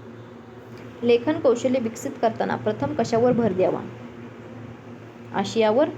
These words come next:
कंटेंट आधी लक्षात घ्या तुम्ही. लेखन कौशल्य विकसित करताना कशावर भर दिला पाहिजे? पहिल्यांदा आशयावर भर दिला पाहिजे. चला, तेविसावा प्रश्न बघूया. फलकावर चुकीचे वाक्य दुरुस्त करून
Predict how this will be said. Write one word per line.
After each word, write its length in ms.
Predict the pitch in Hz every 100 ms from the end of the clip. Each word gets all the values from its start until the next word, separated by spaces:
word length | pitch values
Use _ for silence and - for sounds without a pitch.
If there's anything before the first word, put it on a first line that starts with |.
| -
कंटेंट 420 | 262 262 349 359
आधी 240 | 269 247 233
लक्षात 280 | 233 - 202
घ्या 180 | 202
तुम्ही. 240 | 196 170 - - -
लेखन 360 | 208 190 226 240
कौशल्य 640 | 240 214 - 214 214 285
विकसित 320 | 302 - - 233
करताना 340 | 226 214 220 226
कशावर 340 | 226 226 233
भर 160 | 233 240
दिला 200 | 226 240
पाहिजे? 300 | 247 247 330 - - - -
पहिल्यांदा 300 | 233 226 277 - -
आशयावर 500 | 254 254 240 226 202
भर 220 | 208 180
दिला 220 | 170 170
पाहिजे. 560 | - 185 180 - - - - - - - - - -
चला, 320 | 185 214 302 302 - -
तेविसावा 400 | 202 208 208 196
प्रश्न 340 | 196 202 202
बघूया. 320 | 190 196 233 285 - - - - - - - - - - -
फलकावर 420 | 254 247 302 311 339
चुकीचे 400 | 254 220 247 302
वाक्य 280 | 233 -
दुरुस्त 380 | 254 233 247 - 262
करून 140 | 254